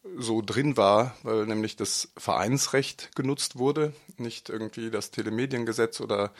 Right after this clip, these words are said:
irgendeine presserelevante, äh,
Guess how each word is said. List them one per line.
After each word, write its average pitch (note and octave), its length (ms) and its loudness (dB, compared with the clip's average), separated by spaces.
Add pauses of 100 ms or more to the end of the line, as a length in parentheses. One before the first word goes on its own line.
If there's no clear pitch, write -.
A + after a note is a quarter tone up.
(380)
irgendeine G2 680 0 (380)
presserelevante, A#2+ 1300 4 (420)
äh, A2+ 360 0